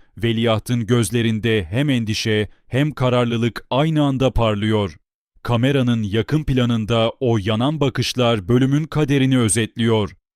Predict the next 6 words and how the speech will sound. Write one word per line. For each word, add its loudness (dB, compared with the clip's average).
İpler 0
koptu. -2
Artık -2
geri 2
dönüş 2
yok. -2